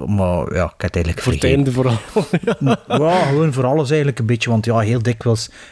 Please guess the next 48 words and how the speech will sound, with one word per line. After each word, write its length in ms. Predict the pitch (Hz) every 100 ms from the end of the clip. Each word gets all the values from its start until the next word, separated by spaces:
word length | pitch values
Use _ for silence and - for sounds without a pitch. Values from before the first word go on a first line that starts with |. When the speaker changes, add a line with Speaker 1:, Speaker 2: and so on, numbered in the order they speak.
| -
Speaker 1:
bij 120 | 131
dat 140 | 123 -
aan 80 | 120
de 60 |
Maltese 560 | 117 110 110 151 151 -
Falcon 360 | 135 139 - 143
wel 140 | 143
meer 220 | 135 143
zo 160 | 127 135
is, 260 | 139 - - - - - -
eh, 380 | 107 104 104 95 -
is 200 | - -
dan 200 | 101 98
uiteindelijk 500 | 92 - 104 110 110
toch 80 | 104
de 80 |
femme 260 | - 107 98
fatale 400 | 90 85 98 101
die, 420 | 104 92 95 90
allee, 200 | 85 85
die 120 | 90 87
eigenlijk 340 | 87 90 -
de 100 | -
big 260 | 85 101 -
winner 300 | 95 98 101
is 180 | 95 -
van 140 | 98
de 80 | 87
film, 380 | - 101 98 95
omdat 200 | 87 90
de 60 |
mannen 360 | 85 85 92 80
dom 220 | 85 92
zijn 260 | - 92 90
en, 220 | 85 82
allee, 240 | - 80 - - - - - - - _
en, 260 | - 90 90 92 92
eh, 60 | 85 -
hier 180 | 113 113
is 100 | 113
dat 160 | 120 -
toch 180 | 98
wel 200 | - 95
niet, 220 | 90 95 98
hè? 60 | -
Allee, 200 | 85 90 - _ _
denk 240 | - 98 -
ik. 180 | -